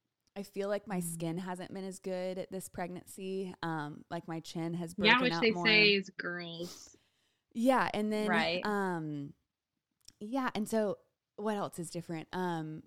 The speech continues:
Speaker 1: I just, I'm only really nauseous in the morning, and then, like, around six P M,
Speaker 2: Mm-hmm.
Speaker 1: I'll get nauseous for, like, thirty minutes. <laughs> It's so weird.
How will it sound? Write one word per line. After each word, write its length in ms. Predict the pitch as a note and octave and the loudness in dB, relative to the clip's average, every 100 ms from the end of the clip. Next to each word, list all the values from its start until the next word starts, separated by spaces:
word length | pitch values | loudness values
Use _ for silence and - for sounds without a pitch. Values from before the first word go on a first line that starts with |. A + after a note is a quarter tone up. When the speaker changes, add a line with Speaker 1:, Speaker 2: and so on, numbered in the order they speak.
| _ _ _ _ - | _ _ _ _ -6
Speaker 1:
I 120 | G#3 | -2
just, 200 | G3+ G#3+ - | -2 -2 -2
I'm 160 | G#3+ - | -4 -2
only 320 | F#3+ G3+ A3 | -4 -4 -4
really 260 | A3 A3 G#3+ | -2 -2 -2
nauseous 460 | F#3 F#3+ A3 G3+ | -4 -4 -6 -6
in 140 | - G3 | -4 -4
the 60 | |
morning, 720 | F3 F3 F3 F3+ G3+ A#3 C4+ - | -2 -2 -2 -2 -4 -2 -2 -2
and 200 | F#3+ F#3+ | -4 -2
then, 160 | F#3 F#3 | -2 -2
like, 240 | F#3 E3+ - | -4 -4 -4
around 400 | F3 E3+ F#3 G3 | -2 -2 -4 -4
six 280 | G#3 - | -6 -8
P 260 | - F3+ F3+ | -6 -2 0
M, 300 | D#3+ F3 B3+ | 0 0 0
Speaker 2:
Mm-hmm. 80 | - | 0
Speaker 1:
I'll 120 | F#3+ | -2
get 140 | F3 - | -2 -4
nauseous 440 | E3+ E3+ - A3 | -4 -4 -6 -8
for, 140 | - C#4 | -4 -2
like, 300 | C4 A#3+ - - | -2 -4 -12 -8
thirty 240 | - - - | -6 -4 -6
minutes. 380 | - - - | -8 -10 -4
<laughs> 0 | |
It's 320 | A#3+ - - - | -4 -2 -6 -2
so 160 | F#3 F#3+ | -2 -2
weird. 460 | F3+ D3+ D3+ G3+ | -2 -2 -2 -4